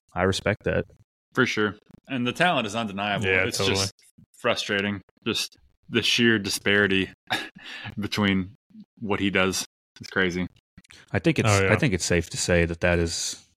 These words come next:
Speaker 1: the hardest position in football, that or probably cornerback. So, I mean, more mental probably for quarterback, you know, and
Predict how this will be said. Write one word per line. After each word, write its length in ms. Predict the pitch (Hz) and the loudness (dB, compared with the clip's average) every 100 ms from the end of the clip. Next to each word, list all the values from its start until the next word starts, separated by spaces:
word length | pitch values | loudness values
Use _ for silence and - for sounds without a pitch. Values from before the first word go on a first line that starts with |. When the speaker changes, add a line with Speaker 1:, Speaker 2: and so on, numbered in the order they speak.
| _ _ _ _ _ - | _ _ _ _ _ 0
Speaker 1:
the 140 | 98 | 0
hardest 420 | 90 90 87 82 | 2 2 2 -2
position 380 | - 85 82 - | -6 -2 -2 -4
in 100 | 82 | -6
football, 440 | 82 87 87 87 87 | -6 -6 -4 -4 0
that 180 | 92 | 2
or 60 | 90 | 2
probably 240 | - 87 | 0 0
cornerback. 640 | 82 92 87 87 95 98 - _ - | -2 -2 -2 2 2 2 -2 _ -10
So, 300 | - 87 85 | -2 2 4
I 80 | 82 | 4
mean, 480 | 85 85 85 85 85 _ _ _ _ - | 4 4 2 -2 -6 _ _ _ _ 2
more 200 | 104 92 | 2 4
mental 640 | 87 87 87 87 87 85 _ - | 4 2 2 0 0 -2 _ -2
probably 480 | 92 90 85 87 85 | 2 4 4 4 2
for 320 | - 87 82 | 0 -4 -4
quarterback, 640 | - 92 87 82 85 87 | 0 2 4 2 2 0
you 80 | 90 | -4
know, 280 | 85 85 85 | -2 0 0
and 200 | 85 85 | 0 -4